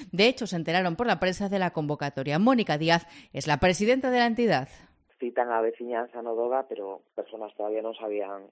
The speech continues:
Speaker 2: absolutamente de nada. Consideramos todo moi precipitado, moi precipitado tendo en conta que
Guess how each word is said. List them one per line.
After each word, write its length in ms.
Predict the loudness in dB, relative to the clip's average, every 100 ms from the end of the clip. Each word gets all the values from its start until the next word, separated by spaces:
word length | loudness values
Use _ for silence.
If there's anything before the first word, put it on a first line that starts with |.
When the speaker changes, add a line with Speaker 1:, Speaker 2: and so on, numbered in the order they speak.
| -16
Speaker 2:
absolutamente 640 | -12 -8 -8 -8 -8 -8
de 80 | -8
nada. 320 | -10 -14 -12 -4
Consideramos 720 | -4 -4 -6 -4 -4 -6 -4
todo 320 | -4 0 -2
moi 160 | -2 -8
precipitado, 800 | -8 -12 -12 -10 -8 -8 -10 _ -12
moi 160 | -8
precipitado 560 | -8 -10 -12 -4 -2 -2
tendo 240 | -4 -6
en 80 | -6
conta 400 | -4 -4 -6 -4
que 240 | -4 -6